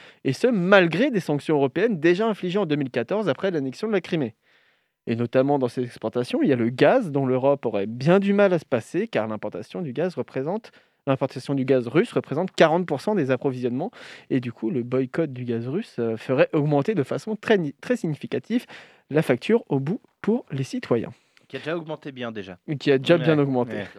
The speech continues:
Speaker 1: en effet. Mais bon, au final, euh, Vlad, c'est un bon gars, hein. Il a dit aujourd'hui qu'il était prêt à trouver des solutions diplomatiques pour sortir de ce problème. Bon, par contre, il y a des choses qui sont pas négociables.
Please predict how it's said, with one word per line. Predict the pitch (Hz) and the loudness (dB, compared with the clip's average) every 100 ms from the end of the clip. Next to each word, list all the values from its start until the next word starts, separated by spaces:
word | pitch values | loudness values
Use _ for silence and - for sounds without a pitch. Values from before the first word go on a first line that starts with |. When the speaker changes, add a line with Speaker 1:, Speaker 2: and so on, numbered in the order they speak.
| 90 - | -12 0
Speaker 1:
en | 139 131 | 2 2
effet. | 113 - - _ - | -2 -8 -12 _ 0
Mais | 151 175 | 6 6
bon, | 185 | 6
au | 143 | 4
final, | 143 147 160 | 2 4 6
euh, | 123 123 | 6 4
Vlad, | 135 147 139 120 | 4 4 4 0
c'est | 113 | 2
un | 170 180 | 4 4
bon | 139 | 2
gars, | 131 165 | 2 4
hein. | 214 214 - - - - - | 2 -2 -8 -18 -18 -14 0
Il | 165 | 8
a | 160 | 8
dit | 160 208 | 8 4
aujourd'hui | 170 156 147 220 | 6 6 4 0
qu'il | 156 | 2
était | 143 165 | 4 4
prêt | - 262 | 6 4
à | 262 | 4
trouver | - 208 247 | 2 2 4
des | 190 | 4
solutions | - 269 247 330 | 4 2 2 2
diplomatiques | 254 330 330 294 233 - 214 | 4 4 6 6 4 2 -2
pour | 175 - | 0 2
sortir | 160 - | 2 4
de | 214 | 4
ce | 185 | 4
problème. | 156 143 120 - - - | 4 4 2 0 -20 2
Bon, | 147 135 | 4 6
par | 156 - | 4 4
contre, | 254 247 | 2 4
il | |
y | - | 4
a | |
des | 160 | 4
choses | 247 247 | 2 0
qui | 190 | 4
sont | 190 | 4
pas | 202 | 6
négociables. | 196 185 165 - 127 110 | 4 4 4 4 2 2